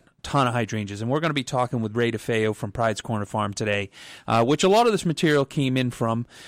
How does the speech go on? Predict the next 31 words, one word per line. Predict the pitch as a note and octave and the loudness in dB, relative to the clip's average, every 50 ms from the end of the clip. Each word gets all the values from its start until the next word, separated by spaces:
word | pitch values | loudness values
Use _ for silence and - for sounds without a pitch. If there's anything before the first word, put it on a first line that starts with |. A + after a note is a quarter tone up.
| - - - | -20 -18 -8
uh, | - A#2 A#2+ A#2+ A#2+ A#2 A#2 - | -4 0 0 2 2 2 0 0
about | - E3+ F3 - C4 C4 - - | 0 0 4 6 4 4 4 2
some | - - A#3 G#3+ | 0 2 2 2
of | F#3+ | 2
the | E3+ D#3 | 2 2
new | D3 C3+ | 0 0
hydrangeas, | C3 C#3+ C3 A#2+ - B2 A#2+ A2+ G#2 F#2+ F2+ - | 0 0 0 0 0 0 0 0 -2 -6 -8 -6
some | - - D3+ C#3+ D3+ | -2 0 0 0 2
of | D#3 | 2
the | D#3+ | 2
new | D#3+ E3+ E3 | 2 2 0
dwarf | C3 B2 A#2 B2 B2+ B2 - | 0 0 2 4 4 4 4
varieties. | - B2+ B2 A#2+ A#2 A2+ A2+ A2+ A#2 A#2 - - _ - - - - - - - _ _ _ - | 2 2 4 4 4 2 2 0 -2 -2 -4 -6 _ -14 -20 -20 -20 -20 -20 -20 _ _ _ -8
We're | D3+ E3+ | -6 -4
also | G#3+ G#3+ - A#3+ | -4 -4 -4 -4
gonna | A3 - A3 G#3 | 0 0 0 0
be | F3 G3 F3 | 0 -2 -4
talking | - - - E3 D#3+ - - D3+ | -4 -2 -2 -2 -2 -2 -4 -6
to | - - E3 C#3+ | -2 -2 -2 0
him | C3+ C3+ | -2 -2
today | - D3+ C3+ C3 B2+ | -2 -2 0 0 0
about | A#2+ A2+ A2 B2 A#2+ A#2+ A#2+ - - - - - _ _ _ _ _ _ _ _ _ _ _ - | 0 0 2 2 2 2 0 -2 -8 -14 -14 -14 _ _ _ _ _ _ _ _ _ _ _ -2
American | A#2+ C#3+ G3 A#3+ C4+ B3+ - - A3 F3 | 2 4 4 6 4 4 4 2 0 2
Beauties | D3+ D#3 E3 C#3 - - - - - - - - _ _ _ _ _ _ _ _ _ _ _ _ - | 2 2 2 2 0 -2 -8 -8 -10 -10 -10 -12 _ _ _ _ _ _ _ _ _ _ _ _ -2
and | C#3+ C#3+ C#3+ C#3+ C3+ B2+ A#2+ | 0 2 4 4 2 0 -2
planting | - - - - E3+ F3+ G3 G#3 - G#3+ G3+ F3+ | -6 -8 -4 0 2 2 2 2 2 0 0 0
for | - - D#3+ | 0 -2 -4
pollinators. | - - - - - E3 D#3+ D#3 C#3 A#2+ A2 G2 F#2 - - - - - - - - _ _ - - - _ _ _ - | -4 -4 -8 -2 2 2 4 4 4 0 0 -4 -6 -10 -12 -12 -10 -10 -10 -10 -12 _ _ -20 -20 -20 _ _ _ -6
Uh, | - A2+ A#2 A#2 A#2 A#2+ | -2 0 2 2 2 0
you | D#3+ C#3 C#3 | 0 0 2
know, | C#3 C3 B2 - | 2 2 0 -2